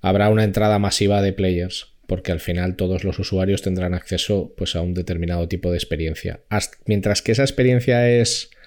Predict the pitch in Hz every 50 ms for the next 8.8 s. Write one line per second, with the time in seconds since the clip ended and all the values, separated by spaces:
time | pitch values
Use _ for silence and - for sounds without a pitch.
0 | - - - - - - - - - - - - - - - 110 110 - - 123
1 | 113 - - 113 107 113 107 - 123 117 107 104 107 107 107 107 107 101 - -
2 | - 123 117 - 107 117 - - - 101 92 - 90 90 - 90 90 98 101 107
3 | 101 95 - 104 98 95 95 95 95 95 - - - 104 - - 104 127 143 -
4 | - - - - - - - - - - - - - - 101 98 - - - -
5 | 120 127 127 123 143 135 139 139 139 139 - - - - - - - - 117 107
6 | 113 110 113 - 127 127 120 120 113 110 107 - - 120 113 110 113 110 104 98
7 | 98 104 107 101 90 - 98 95 - - - 71 78 92 120 143 _ _ _ -
8 | - - - 82 82 90 - - 104 98 107 113 - 131 - -